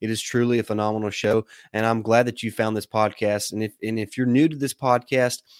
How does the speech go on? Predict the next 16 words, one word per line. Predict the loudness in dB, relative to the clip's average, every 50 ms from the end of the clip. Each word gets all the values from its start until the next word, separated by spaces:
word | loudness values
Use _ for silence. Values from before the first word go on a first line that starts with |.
| -20 -14 _ -2
obviously | 0 0 0 0 -2 0 0
you | 0 0 0
can | -2 -4
tell | 0 0 2 2 2 2
we're | 0 0
not | 0 0 0 0
an | -2 0
overproduced | -2 -2 0 -2 -2 -4 -4 -2 -2 -2 -2 -2
podcast. | -2 0 0 0 0 0 -2 0 0 0 0 -2 -4
We're | -4 -2
not | 0 0 -2 -4 -6 -8
something | -4 -4 -4 -4 -4 -6 -4 -4
that | -2 -2 -2
is | -4 -4
just, | -4 -4 -4 -4 -6 _ _ _ _ _ -20 -20 _ _ -2
uh, | 2 2 2 2 2 -2 -4